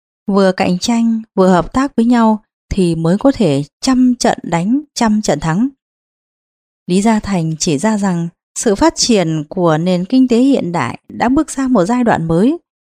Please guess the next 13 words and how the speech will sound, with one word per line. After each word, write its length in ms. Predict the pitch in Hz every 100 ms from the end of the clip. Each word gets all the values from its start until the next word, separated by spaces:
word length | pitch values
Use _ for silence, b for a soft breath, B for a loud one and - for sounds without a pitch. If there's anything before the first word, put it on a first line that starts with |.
| _ -
Trong 320 | 233 226 226
giai 140 | 233
đoạn 240 | 220 185 170
này, 300 | 165 165 160 _ _ -
mối 300 | 214 220 311 -
quan 220 | 285 269
hệ 320 | 254 196 - -
cạnh 240 | 208 170
tranh 460 | - 220 220 214 214
giữa 140 | 214
các 180 | 226 262 240
doanh 220 | 240 226
nghiệp 280 | 214 165